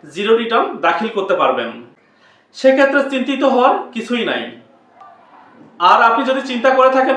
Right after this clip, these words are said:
আপনার টিন সার্টিফিকেটটা আপনি বাতিল করে দেবেন, তাহলেও আপনাকে পরপর তিন বছর জিরো রিটার্ন দাখিল করতে হবে। সবশেষে এই কথাই বলবো, আপনার টিন সার্টিফিকেট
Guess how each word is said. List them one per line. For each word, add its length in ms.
আপনার 240
টিন 200
সার্টিফিকেটটা 540
আপনি 140
বাতিল 320
করে 200
দেবেন, 200
তাহলেও 440
আপনাকে 300
পরপর 300
তিন 160
বছর 220
জিরো 240
রিটার্ন 240
দাখিল 300
করতে 240
হবে। 160
সবশেষে 460
এই 120
কথাই 300
বলবো, 160
আপনার 260
টিন 180
সার্টিফিকেট 420